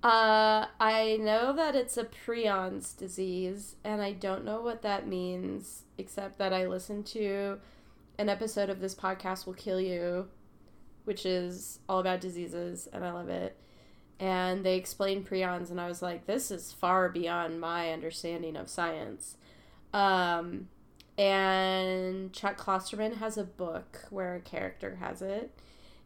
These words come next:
And it just sounds horrifying. I, I had insom-, like, problems with insomnia when I was, like, nineteen, twenty, and kind of similar pattern as you, where I would have, like, a week or two where it just is like, "Oh, I got two hours of sleep last night."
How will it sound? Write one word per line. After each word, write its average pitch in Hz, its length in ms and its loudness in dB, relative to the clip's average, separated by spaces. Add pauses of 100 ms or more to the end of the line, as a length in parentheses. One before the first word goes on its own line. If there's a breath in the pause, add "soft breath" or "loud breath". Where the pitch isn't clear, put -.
(140)
And 185 760 2
it 208 300 2
just 220 400 4
sounds 208 380 2
horrifying. 190 420 -2
I, 196 320 2 (100)
I 208 140 4
had 254 500 2
insom-, 196 560 0
like, 185 220 0
problems 185 340 -2
with 185 100 -4
insomnia 175 640 -2
when 170 100 -6
I 170 120 -4
was, 175 160 -8
like, 104 200 -4 (520 soft breath)
nineteen, 185 480 0
twenty, 185 560 -4
and 190 480 -6 (360 soft breath)
kind 269 280 4
of 370 160 0
similar 220 480 2
pattern 185 400 2
as 175 180 -6
you, 175 220 -2
where 175 180 -4
I 175 80 -2
would 180 140 -2
have, 175 340 0
like, 175 260 -4
a 196 120 0
week 190 340 -6
or 190 80 -4
two 170 380 -6
where - 180 -2
it 180 300 -4
just 180 320 -8
is 160 160 -8
like, 95 360 -6
"Oh, 208 120 2
I 185 100 4
got 180 180 0
two - 140 -6
hours 175 180 -2
of 175 60 -8
sleep 220 220 -4
last 160 240 -6
night." - 180 -8